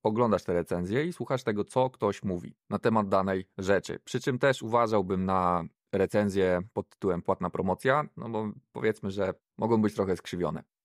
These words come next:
I tak jak już wspomniałem przy tamtym poradniku, y, sporo siedziałem też na Reddicie. Reddit, y, jest o tyle fajny, że ludzie są tam trochę bardziej autentyczni.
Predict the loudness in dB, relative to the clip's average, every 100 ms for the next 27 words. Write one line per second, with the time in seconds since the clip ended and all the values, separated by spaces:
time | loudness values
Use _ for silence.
0 | _ -4 -2 0 -2 -4 -4 0 0 0
1 | -2 -2 -2 -2 -2 0 0 -2 -4 -4
2 | -4 -4 -4 -6 -2 2 4 4 4 4
3 | 0 -2 -2 -2 -4 -8 -8 -6 -2 -2
4 | -2 0 0 0 -4 2 2 2 -6 -6
5 | -2 -2 -2 -4 -8 -4 -2 0 2 2
6 | 2 -2 0 2 2 0 -6 -4 -2 -2
7 | -6 -6 -6 -6 -8 -2 0 0 -4 -10
8 | -10 -8 -8 -8 -6 -6